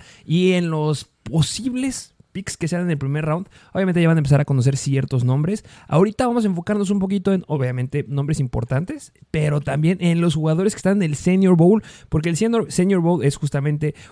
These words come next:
un, eh, partido que se hace justamente este fin de semana, un fin de semana antes de que empiece, o que sea el Super Bowl, donde juegan los que son prospectos a, a, pues, al draft.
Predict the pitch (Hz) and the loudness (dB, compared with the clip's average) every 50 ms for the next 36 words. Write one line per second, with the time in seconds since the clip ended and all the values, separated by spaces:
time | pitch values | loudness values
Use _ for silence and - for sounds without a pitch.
0 | - _ - 165 180 185 190 180 - 160 156 143 143 - 139 135 139 - 170 170 | -12 _ 4 6 6 6 4 4 2 2 2 2 2 2 0 0 2 0 0 0
1 | 156 - 143 151 151 160 151 - 165 - - 147 156 156 147 151 147 - 147 139 | 0 0 0 0 2 0 0 -2 -4 -4 -2 -2 -2 -2 -2 -2 -4 -4 -4 -4
2 | - 151 151 151 147 131 139 131 135 139 151 143 - 127 135 127 131 127 127 127 | -4 -2 -2 0 0 0 0 0 0 0 -2 -2 -4 -4 -6 -4 -2 -4 -2 -2
3 | 123 120 127 131 - 131 131 131 131 135 131 120 - 120 123 127 139 135 131 147 | 0 0 0 -2 0 0 -2 -2 -2 -2 -4 -4 -4 -4 -2 0 -2 0 0 -2
4 | 139 - - - - _ 147 135 139 131 120 165 165 175 - - 196 165 143 165 | -4 -4 -8 -18 -10 _ -8 -4 -4 -4 -2 -2 -2 -2 0 0 0 0 0 -2
5 | 160 156 160 170 160 - 147 143 139 139 147 127 175 175 175 185 185 170 147 139 | 0 0 2 0 0 0 0 0 0 0 0 0 -2 -2 -2 -2 0 0 -2 -2
6 | - - 139 127 156 170 160 - 165 143 - _ 160 156 - - 175 170 - - | -2 -2 -2 0 0 0 0 0 0 -2 0 _ -6 -6 -4 -4 -4 -4 -4 -6
7 | - 160 170 170 - _ _ - - - 143 139 135 131 131 127 127 127 123 - | -4 -4 -4 -4 -6 _ _ -14 -6 -2 0 0 2 2 0 0 0 -2 -2 -2
8 | 135 131 127 120 131 135 143 156 156 139 - - | -2 -2 -2 -2 -2 -2 -2 -2 -2 -4 -6 -10